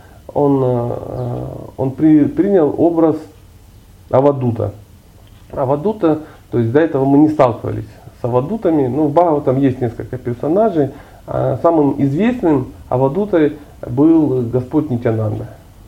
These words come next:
То есть это личности, которые, э, вообще находятся над правилами и предписаниями. И что позволяет им находиться? Это не просто отморозки, которые на всех плевали.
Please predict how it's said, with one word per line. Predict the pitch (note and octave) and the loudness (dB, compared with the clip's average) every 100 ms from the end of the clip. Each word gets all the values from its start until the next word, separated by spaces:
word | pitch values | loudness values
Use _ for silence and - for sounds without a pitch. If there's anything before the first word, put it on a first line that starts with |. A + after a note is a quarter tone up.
| - | -8
То | C3+ | 0
есть | D3 B2+ - | 0 0 -6
это | D3+ D3+ C#3+ B2+ | -4 -2 2 2
личности, | C#3 B3 A#3+ F3 C#3+ | 2 -2 0 -2 -2
которые, | C#3 C3+ F3+ F#3 E3+ C#3+ - - - | -4 -2 2 4 4 0 -4 -20 -16
э, | - | -6
вообще | B2 A#2+ A#2+ D3+ D3+ D#3+ E3+ - A3+ | -4 -2 0 2 2 2 -2 -2 0
находятся | D#3+ C#3+ C#3+ B2+ B2 | 0 2 -2 0 0
над | C#3+ G3 G#3+ - | 2 2 0 0
правилами | D3 D#3 D3 C#3 B2 A#2+ | 0 2 2 2 0 -2
и | - D#3+ E3 | -2 -4 -6
предписаниями. | - C#3 D3+ D3+ - C3+ B2 A#2+ A2+ G#2+ G#2+ A#2+ - - - | -4 2 2 2 -2 -8 -6 -4 -4 -6 -10 -14 -16 -20 -8
И | D3 D#3 | -4 0
что | - | 0
позволяет | - D3+ D3+ E3 D3+ C#3+ | 2 2 4 4 2 0
им | C#3 | 2
находиться? | C3+ C3 B2 A2 G#2+ | 2 2 -2 -2 -4
Это | D#3 | -4
не | B3+ | -2
просто | E4+ E4 C#3+ | 0 2 0
отморозки, | - D#3 D3+ B2+ - A2+ | 4 4 4 0 -4 -10
которые | A#2+ A#2 A2+ A2 | -10 -6 -4 -2
на | A2+ | -4
всех | A#2+ A#2 | -4 -10
плевали. | - A2+ A2 A2 | -4 -4 -4 -6